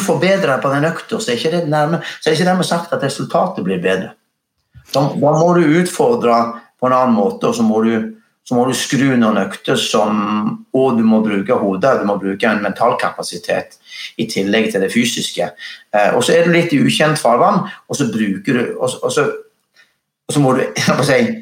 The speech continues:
du, du lager stadig, ikke stadig, jeg lager ikke stadig nye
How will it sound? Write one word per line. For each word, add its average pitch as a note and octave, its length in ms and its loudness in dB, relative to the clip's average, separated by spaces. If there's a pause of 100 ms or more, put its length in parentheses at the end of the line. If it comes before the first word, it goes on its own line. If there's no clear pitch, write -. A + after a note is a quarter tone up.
(140)
du, B2 80 -2 (500)
du C3+ 100 0
lager A#2 300 2
stadig, A2 460 0 (120)
ikke E3+ 160 -2
stadig, A#2+ 540 0 (180)
jeg D3+ 140 0
lager D3+ 180 2
ikke F3+ 160 -2
stadig D#3+ 560 0
nye C3+ 280 0